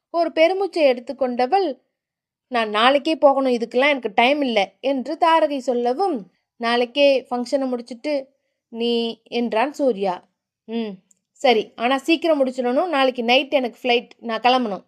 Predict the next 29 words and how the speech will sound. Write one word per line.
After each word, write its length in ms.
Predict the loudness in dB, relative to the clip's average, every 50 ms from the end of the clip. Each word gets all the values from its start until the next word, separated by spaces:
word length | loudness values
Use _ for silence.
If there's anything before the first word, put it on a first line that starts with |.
| _
என்று 260 | -12 -12 -10 -10 -10 -4
தாரகை 420 | 0 2 4 4 2 2 -2 -6
சொல்லவும், 540 | -6 -4 -4 -2 0 0 0 0 -2 -4 -4 -8 _ _ _ _ _ _ _ _ _ _ _ _ _ _ _ -10
"இது 140 | -8 -8 -6
போதும், 360 | -2 -2 -2 0 -2 -4 -6 -8 _ _ _
நீ 140 | -14 -12 -4
கிளம்பிடலாம்" 560 | -2 0 0 0 0 -2 -2 -2 -4 -6 -8 -10 _ _ _ -4
என்றவன் 460 | -4 -2 -2 0 0 0 2 2 2
அறையை 300 | 4 4 4 4 4 2
விட்டு 240 | 0 -4 -6 -4 -2
வெளியே 320 | 0 0 2 2 4 2
வந்தான். 400 | 2 2 0 -4 -4 -6 -6 -8 -10 _ _ _ _ _ _ 2
வெளியே 280 | 2 4 4 4 4 4
வந்த 240 | 4 2 2 2 0
சூர்யா 340 | 2 0 -2 0 2 4 4
கிஷோரை 520 | 4 4 2 0 2 4 4 6 6 6 6
அழைத்தான். 540 | 6 6 6 4 4 0 -2 -4 -4 -6 -8 -12 -18 _ _ _ _ _ _ _ _ -6
"என்னண்ணா?" 400 | -2 0 0 0 2 0 0 0 0 -2 -6 _
என்று 260 | -6 -6 -4 -4 -6 -6
கிஷோர் 380 | -6 -6 -2 2 4 4 4
கேட்க, 320 | 4 2 -2 -2 0 0 2 2 2 0 -4 -10 _ _ _ _ -12
"கொஞ்சம் 220 | -10 -8 -4 0
வேலை 180 | 2 2 2 2
இருக்கு, 220 | 0 -2 -4 -4 -2
வா" 140 | 0 0 0 -2 -4 _ _
என்று 260 | -8 -6 -2 0 2
அழைத்து 320 | 2 4 2 2 0 -2 -6
கொண்டு 280 | -6 -6 -6 -4 -6 -8
செல்ல, 260 | -8 -8 -6 -2 0